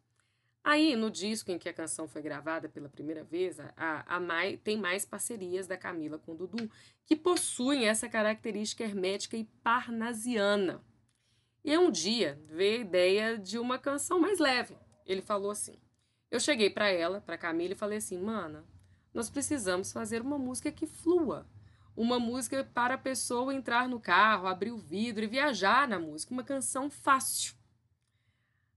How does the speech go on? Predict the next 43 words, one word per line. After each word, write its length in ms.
Aí, 160
então, 240
a 80
Camila 520
fez 400
Lira 340
pra 180
Viagem. 560
E 140
a 80
música 380
é 40
bem 320
isso, 280
né? 120
A 60
música, 360
ela, 200
ela, 340
ela 240
é 60
uma 160
música 260
que 120
flui, 280
que 100
deixa, 320
que 100
ela, 140
ela 260
vai, 480
ela, 140
uma 300
balada, 420
uma 140
canção 340
de 80
amor, 640
ela 180
vai 680
feliz, 480
assim, 240
né? 160